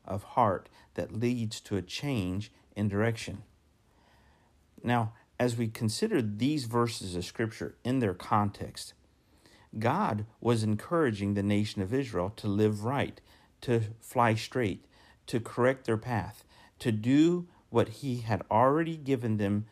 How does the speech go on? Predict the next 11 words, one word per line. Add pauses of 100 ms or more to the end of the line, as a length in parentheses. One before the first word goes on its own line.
(160)
direction
in
his
word
to
do. (1400)
And
he
says, (280)
here's (640)
repentance.